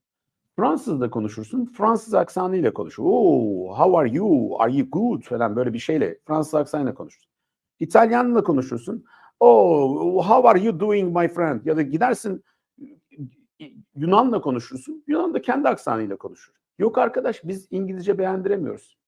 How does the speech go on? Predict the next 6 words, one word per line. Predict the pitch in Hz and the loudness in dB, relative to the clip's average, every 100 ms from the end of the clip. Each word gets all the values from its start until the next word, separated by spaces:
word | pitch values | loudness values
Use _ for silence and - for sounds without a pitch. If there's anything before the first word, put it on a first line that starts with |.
| _ | _
Ekrem | 185 190 202 202 | -6 -4 -4 -6
İmamoğlu'nun | 190 190 196 180 160 | -6 -8 -4 -4 -4
İngilizcesi | 170 185 185 160 143 185 | -6 -8 -8 -6 -8 -8
nasılmış? | 180 165 - - - _ _ _ - _ _ _ | -8 -8 -14 -18 -20 _ _ _ -20 _ _ _
Kardeşim, | - 95 123 131 147 | -8 -6 -6 -8 -10
Türkiye | - 113 110 139 135 131 | -8 -8 -2 0 0 -2